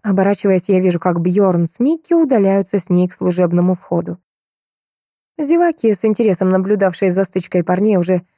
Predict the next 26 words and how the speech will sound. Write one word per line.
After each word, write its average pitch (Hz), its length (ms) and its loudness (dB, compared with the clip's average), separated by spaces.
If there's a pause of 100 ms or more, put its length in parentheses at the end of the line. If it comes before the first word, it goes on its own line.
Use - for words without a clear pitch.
с - 120 -18
расстояния 220 760 2
неохотно 185 520 2
расходятся. 175 680 -6 (920)
И 240 100 2
только 220 280 2
Ян 208 240 2
задерживается 180 640 0
возле 180 320 2
одной 180 340 2
из 175 80 -2
старых 185 320 -2
статуй, 226 400 -2
изображающей 180 840 0
девушку 180 500 -2
с - 60 -10
кувшином. 180 560 -10 (140)
Он 180 160 2
активно 180 340 0
жестикулирует, 180 760 0
очевидно, 170 440 -2
делясь 175 280 0
подробностями 175 680 0
происшествия 175 640 -2
с - 60 -12
кем-то, 285 360 -4